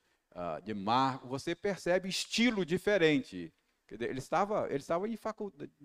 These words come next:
de posse das suas faculdades, tá? É, é possível você perceber a diferença de estilo e et cetera. Mas por que que eu tô dizendo tudo isso? Tô dizendo tudo isso que nós cremos,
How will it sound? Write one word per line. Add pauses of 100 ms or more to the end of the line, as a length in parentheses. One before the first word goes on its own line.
(120)
de
posse
das
suas
faculdades,
tá? (320)
É,
é
possível
você (420)
perceber (280)
a
diferença
de
estilo
e
et
cetera. (800)
Mas
por
que
que
eu
tô
dizendo
tudo
isso? (260)
Tô
dizendo
tudo
isso (1000)
que
nós
cremos,